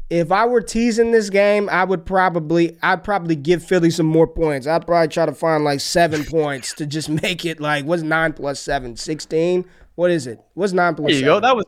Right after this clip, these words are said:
Speaker 2: quick.
Speaker 1: That
Speaker 2: Yeah,
Speaker 1: was
Speaker 2: you
Speaker 1: quick,
Speaker 2: got it.
Speaker 1: baby.
Speaker 2: You got it. It was
Speaker 1: Yes,
Speaker 2: quick.
Speaker 1: that made my day. I got it right. All right, so we're both rolling with Tampa Bay in this one, and we like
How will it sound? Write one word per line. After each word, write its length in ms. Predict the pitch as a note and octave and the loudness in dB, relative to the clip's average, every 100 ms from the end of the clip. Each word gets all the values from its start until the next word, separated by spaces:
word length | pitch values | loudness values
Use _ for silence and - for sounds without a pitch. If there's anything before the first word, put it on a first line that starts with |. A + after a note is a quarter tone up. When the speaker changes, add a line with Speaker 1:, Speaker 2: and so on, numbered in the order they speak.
| _ | _
Speaker 2:
quick. 320 | G#3 F4+ - _ _ | 2 2 -2 _ _
Speaker 1:
That 100 | - | 2
Speaker 2:
Yeah, 40 | C5 | 2
Speaker 1:
was 100 | A4 | 2
Speaker 2:
you 80 | D#4 | 4
Speaker 1:
quick, 140 | A#4 | 6
Speaker 2:
got 120 | C4 | 4
it. 240 | D#4 G#4 - | 0 -4 -2
Speaker 1:
baby. 380 | B4+ E4+ C#4+ C#4 A3+ | -2 -2 -2 -2 -2
Speaker 2:
You 200 | F#3+ F#4+ | 0 2
got 200 | B3 C4+ | 2 2
it. 40 | |
It 40 | F#4+ | 2
was 80 | C4+ | 0
Speaker 1:
Yes, 180 | A#3+ C#4+ | 0 2
Speaker 2:
quick. 140 | G4+ | 2
Speaker 1:
that 100 | G3+ | 2
made 160 | A3 A3 | -2 0
my 140 | G#3 | 0
day. 240 | F3+ G3 F3+ | 2 4 4
I 80 | |
got 220 | D#3+ F3+ E3 | 2 0 0
it 60 | |
right. 320 | D3+ D#3 A#2+ - - - - | 0 -2 -2 -10 -20 -20 -2
All 80 | G3+ | 2
right, 240 | G#3 E3+ - | 4 2 0
so 160 | G#3+ | 0
we're 80 | A3 | 2
both 260 | F#3+ B3+ A3+ | 4 4 6
rolling 240 | A#3 A3+ | 4 4
with 160 | G#3 - | 2 2
Tampa 240 | G#3+ F#3 | 0 2
Bay 240 | E3 G3 | 2 2
in 80 | F#3+ | 4
this 240 | F#3+ F#3 F3+ | 0 0 0
one, 220 | F#3 F3 | 2 2
and 200 | E3+ E3 | 2 2
we 80 | F3 | 2
like 420 | E3 F3+ E3+ | 4 4 2